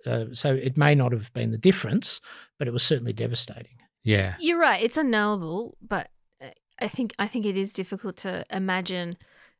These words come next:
Speaker 3: the counterfactual where the vote might have been as profoundly high if, if you didn't have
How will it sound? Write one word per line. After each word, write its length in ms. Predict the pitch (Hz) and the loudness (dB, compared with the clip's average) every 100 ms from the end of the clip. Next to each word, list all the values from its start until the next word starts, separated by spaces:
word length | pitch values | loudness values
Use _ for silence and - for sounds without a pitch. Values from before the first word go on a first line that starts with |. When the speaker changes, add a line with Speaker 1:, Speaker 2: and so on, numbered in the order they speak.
| - | -2
Speaker 3:
the 140 | 214 | 2
counterfactual 880 | 233 269 240 240 320 302 - 214 196 | 2 2 0 2 2 2 -2 0 0
where 380 | 185 180 180 175 | 0 0 0 -2
the 140 | 185 185 | -4 -4
vote 200 | 180 - | -2 -2
might 140 | 170 | -4
have 120 | 165 | -4
been 180 | 175 165 | -6 -6
as 400 | 147 156 165 - - | -6 -8 -10 -16 -14
profoundly 560 | 196 - 175 170 165 | -14 -8 -6 -6 -6
high 400 | 165 190 202 143 139 | -8 -8 -8 -6 -8
if, 200 | 170 - | -10 -12
if 120 | 160 | -14
you 80 | 175 | -12
didn't 220 | 170 170 180 | -10 -8 -10
have 360 | 147 151 196 | -10 -12 -14